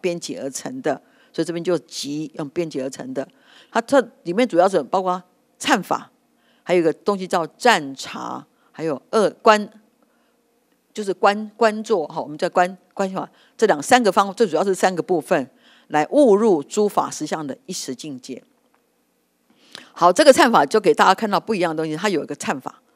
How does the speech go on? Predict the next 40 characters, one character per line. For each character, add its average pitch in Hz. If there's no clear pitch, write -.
当 202
然 175
有 143
忏 220
法， 143
就 254
上-， 240
上 233
次 214
我 170
们 160
第 180
一 202
次 190
讲 165
了， -
忏 247
法 185
有 -
很 165
多 170
方 196
法， -
比 -
如 175
说 202
你 190
礼 170
拜 165
啊、 143
称 254
念 240
佛 165
名 160
啊， 156
也 147
都 196
是 185
忏 165
法。 -